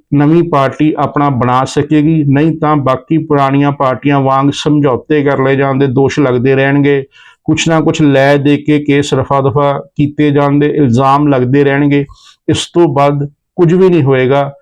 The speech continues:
ਜ਼ਿੰਦਗੀ ਉਸੇ ਤਰੀਕੇ ਨਾਲ ਚੱਲਦੀ ਰਹੇਗੀ, ਰਾਜਨੀਤੀ ਵੀ ਉਸੇ ਤਰੀਕੇ ਨਾਲ ਗੰਦਲੀ ਦੀ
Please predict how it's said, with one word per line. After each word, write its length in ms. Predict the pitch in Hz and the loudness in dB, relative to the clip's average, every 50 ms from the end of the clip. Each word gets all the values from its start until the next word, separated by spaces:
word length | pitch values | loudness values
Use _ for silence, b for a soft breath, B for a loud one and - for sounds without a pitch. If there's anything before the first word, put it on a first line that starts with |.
| b b b b b b _ - | b b b b b b _ 0
ਜ਼ਿੰਦਗੀ 560 | 151 147 143 139 143 139 151 156 156 - - - | 2 2 2 2 2 2 2 2 2 0 -2 -2
ਉਸੇ 260 | 151 139 - - 170 | -2 -2 0 -2 -2
ਤਰੀਕੇ 360 | 160 - 151 147 147 147 147 | -2 0 -2 -2 0 -2 -2
ਨਾਲ 160 | 135 139 135 135 | -2 0 -2 -2
ਚੱਲਦੀ 360 | - 139 123 120 117 135 135 | 0 0 0 0 0 0 2
ਰਹੇਗੀ, 440 | 139 139 139 135 135 139 135 131 185 185 - | 2 2 0 2 0 -2 -2 0 -2 -2 0
ਰਾਜਨੀਤੀ 640 | 135 135 135 139 131 143 151 147 143 147 - 147 143 | 2 2 2 2 2 2 0 0 -2 0 0 0 2
ਵੀ 180 | 139 151 156 - - | 2 0 0 0 -2
ਉਸੇ 280 | 147 135 - - 180 | -2 -2 0 -2 -4
ਤਰੀਕੇ 400 | 180 - 151 143 131 - _ 147 | -2 0 0 -2 -2 -2 _ -2
ਨਾਲ 200 | 139 143 143 143 | -2 0 0 -2
ਗੰਦਲੀ 520 | 135 110 131 135 143 147 156 160 160 165 151 | -2 0 0 0 2 2 2 2 2 0 0
ਦੀ 280 | 135 143 143 147 147 | 0 0 0 0 -2